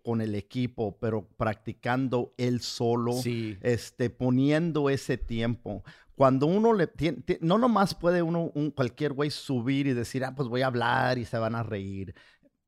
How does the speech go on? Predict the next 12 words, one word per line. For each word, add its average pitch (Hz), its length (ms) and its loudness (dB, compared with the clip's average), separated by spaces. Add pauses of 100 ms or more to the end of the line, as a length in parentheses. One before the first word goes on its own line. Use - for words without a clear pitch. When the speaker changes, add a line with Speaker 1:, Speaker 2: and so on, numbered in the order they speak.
(180)
Speaker 1:
Probablemente, 220 1300 2 (200)
pero 156 300 6
eso - 180 -2
no 160 280 -2
es, 151 300 -4 (100)
ah, 123 420 2
no 143 220 2
tiene, 147 720 -2
ah, 110 360 -2
no 131 160 -2
tiene 147 380 -2
este, 113 640 -2